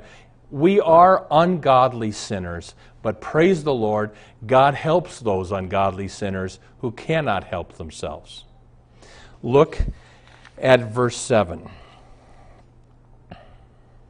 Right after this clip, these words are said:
For one will scarcely die for a righteous person,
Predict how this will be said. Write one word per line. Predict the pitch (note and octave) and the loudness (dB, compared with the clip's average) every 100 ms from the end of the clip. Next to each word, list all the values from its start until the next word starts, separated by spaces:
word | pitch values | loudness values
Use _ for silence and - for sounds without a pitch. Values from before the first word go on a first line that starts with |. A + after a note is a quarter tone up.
| _ _ _ _ _ - _ _ | _ _ _ _ _ -20 _ _
For | - D3 | 2 2
one | C#3+ G3+ A#3+ | 8 8 8
will | F3+ C3+ | 2 0
scarcely | - - D#3+ F3 - B2 | -2 2 2 2 0 -2
die | A2+ A2 A2 | 4 6 6
for | A2 A2 | 2 0
a | G2+ | 2
righteous | F#2+ A2+ B2+ G2+ - | 4 4 4 -4 -8
person, | - F2 - F2+ F2 | -4 -6 -6 -12 -12